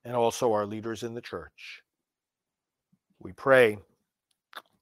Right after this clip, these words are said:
through Christ our Lord. Amen. Adam Schiff.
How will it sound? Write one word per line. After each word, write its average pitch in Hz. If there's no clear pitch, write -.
through 107
Christ 107
our 113
Lord. 85
Amen. 87
Adam 160
Schiff. -